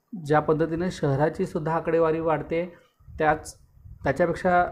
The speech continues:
थोडी जास्त आकडेवारी ही ग्रामीण भागाची आपल्याला दिवसेंदिवस वाढताना दिसून येते आणि यावर, अ,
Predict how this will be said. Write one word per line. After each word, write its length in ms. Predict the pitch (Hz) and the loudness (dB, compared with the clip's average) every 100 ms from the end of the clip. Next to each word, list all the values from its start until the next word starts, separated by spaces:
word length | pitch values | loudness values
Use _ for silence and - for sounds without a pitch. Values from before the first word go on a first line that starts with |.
| - - | -4 -4
थोडी 220 | 151 165 | -2 2
जास्त 380 | 139 147 - 175 | 2 2 2 0
आकडेवारी 520 | 165 160 165 156 143 | 2 2 2 2 2
ही 160 | 143 | 0
ग्रामीण 360 | 143 143 139 156 | 4 4 4 2
भागाची 380 | 151 151 151 165 | 2 2 0 -2
आपल्याला 380 | 156 151 156 147 | -2 -2 0 0
दिवसेंदिवस 600 | 135 131 139 139 147 147 | -2 -2 -2 -2 -2 0
वाढताना 420 | 139 127 139 139 | -2 0 -2 -2
दिसून 300 | 131 127 135 | -4 -4 -4
येते 460 | 131 135 151 156 - - _ | -4 -4 -4 -6 -18 -20 _
आणि 440 | 143 135 147 143 143 - - | -2 2 2 0 -4 -14 -2
यावर, 380 | 143 139 143 147 - - _ _ _ 165 | 2 4 4 2 -2 -10 _ _ _ 0
अ, 300 | 143 143 | 2 2